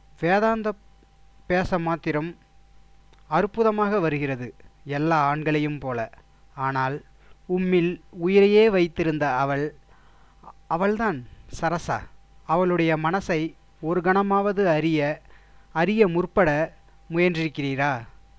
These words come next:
கைகூசாமல் பேனாவை தூக்கி எழுத மாத்திரம் தெரிகிறது.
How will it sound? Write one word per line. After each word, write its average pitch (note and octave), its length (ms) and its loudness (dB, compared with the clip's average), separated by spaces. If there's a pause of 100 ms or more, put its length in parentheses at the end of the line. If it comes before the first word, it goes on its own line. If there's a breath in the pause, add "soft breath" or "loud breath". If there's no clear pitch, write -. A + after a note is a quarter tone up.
(580)
கைகூசாமல் G3 840 2 (220)
பேனாவை G3+ 500 2
தூக்கி E3+ 580 -4
எழுத G3 340 2
மாத்திரம் F#3+ 440 -2
தெரிகிறது. C#3+ 600 -2